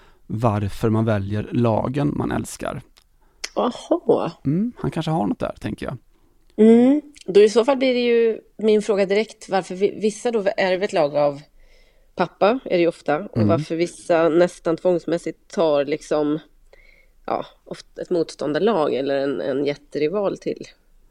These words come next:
Speaker 2: pappas lag. Men då är vi ju inne på den, den oidipala fasen kanske. Jag kanske förekommer saker och ting här,
Speaker 1: Ja, det
Speaker 2: tycker
Speaker 1: kan
Speaker 2: jag.
Speaker 1: mycket väl vara så. Jag tänker också att det handlar lite om hur hel, hel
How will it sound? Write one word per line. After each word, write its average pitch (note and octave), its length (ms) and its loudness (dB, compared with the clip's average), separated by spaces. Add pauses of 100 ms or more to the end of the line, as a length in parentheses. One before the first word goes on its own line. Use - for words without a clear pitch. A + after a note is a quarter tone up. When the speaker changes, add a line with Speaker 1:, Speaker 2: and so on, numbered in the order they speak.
(120)
Speaker 2:
pappas - 400 -12
lag. - 160 -4
Men E3+ 100 6
då F#3+ 120 6
är F#3 100 6
vi F3+ 80 2
ju F3 80 4
inne E3 160 6
på D3+ 320 2 (560)
den, D#3 440 0
den D3 140 -2
oidipala D3 560 -4
fasen - 340 -10
kanske. - 260 -12
Jag D3+ 120 -4
kanske E3+ 160 -10
förekommer E3+ 400 -2
saker F3 240 -10
och - 200 -20
ting C3+ 240 -10
här, B2+ 120 -12
Speaker 1:
Ja, D3 60 2
det C3+ 60 2
Speaker 2:
tycker - 60 -4
Speaker 1:
kan C3 60 0
Speaker 2:
jag. B2 40 4
Speaker 1:
mycket C#3 160 0
väl A2+ 100 -2
vara C#3 200 2
så. - 100 -4
Jag A2 80 -6
tänker C3+ 240 -2
också B2 160 -4
att A2 60 -6
det - 80 -6
handlar B2 260 2
lite A#2+ 180 -2
om A2+ 80 2
hur A#2 120 4
hel, A2+ 480 2
hel B2+ 520 0